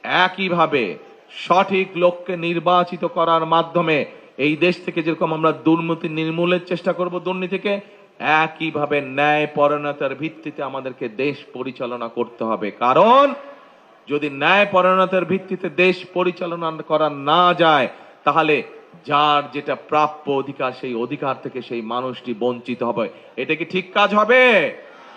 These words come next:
এটি মোটেও ঠিক কাজ হবে না। এখন প্রিয় ভাই বোনেরা, আসেন, এই এলাকার রাস্তাঘাটের যেমন সমস্যা, এই এলাকার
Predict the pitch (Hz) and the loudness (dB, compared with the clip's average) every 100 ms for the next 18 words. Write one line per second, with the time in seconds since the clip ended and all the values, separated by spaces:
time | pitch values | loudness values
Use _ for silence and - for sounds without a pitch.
0 | - - 127 143 151 143 156 190 175 165 | -20 -12 -8 -6 -6 -2 -2 2 4 2
1 | 160 160 - 135 131 127 117 98 101 95 | 0 -8 -6 -2 -2 -2 -6 -8 -8 -12
2 | 80 60 _ _ _ - 160 - 190 185 | -14 -18 _ _ _ -2 0 4 4 2
3 | 165 175 170 160 156 160 151 143 123 110 | 0 4 4 6 4 4 0 0 0 0
4 | 85 - - 117 127 160 143 110 90 - | -2 -14 -10 -6 -4 -2 -2 -2 -10 -20
5 | _ _ _ 123 165 190 170 170 170 156 | _ _ _ -2 0 2 0 0 0 2
6 | 147 156 151 170 151 147 151 151 143 139 | 2 0 0 -6 -6 -4 -4 -2 -4 -4
7 | 135 - 131 127 - 113 98 - - - | -8 -8 -8 -8 -10 -10 -10 -10 -20 -20
8 | _ 131 175 185 170 165 180 170 | _ 0 2 2 0 2 4 4